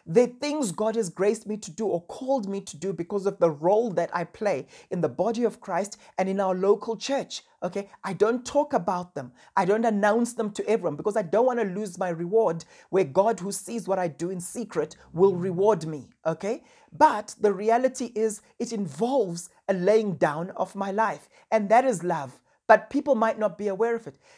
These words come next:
There are times when my wife, for example, will see a vision concerning someone, right? And God will show her a particular thing. Some of the things could be quite scary, quite frightening. She'll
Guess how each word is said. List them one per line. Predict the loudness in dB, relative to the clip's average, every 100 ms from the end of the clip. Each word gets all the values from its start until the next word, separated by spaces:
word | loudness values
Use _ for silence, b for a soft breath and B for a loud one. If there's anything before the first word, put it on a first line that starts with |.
| b
There | 4
are | 4
times | 2 0 0 2
when | 0 0
my | -2 0
wife, | -2 -4 -8
for | -4 -4
example, | -4 -4 -4 -4 -8 b b b
will | 2 2 0
see | -6 -6 -4 -2
a | -2
vision | -2 -4 -2 -6
concerning | -6 -8 -6 -4 -4 -4
someone, | -6 -8 -8 -12 -12 -4
right? | -4 -4 -8 B B B
And | 2 2 0 -2
God | 4 4
will | 4
show | -8 -4 -2
her | -2
a |
particular | -4 -10 -12 -10 -6 -6
thing. | -4 -4 -4 -8 B
Some | 0 4
of | 4
the | 0
things | -8 -6 -6
could | -8 -8
be | -8
quite | -4 -6 -4
scary, | -8 2 2 2
quite | -6 -6 -8
frightening. | -8 -2 -2 -2 -4 -4
She'll | -4 -6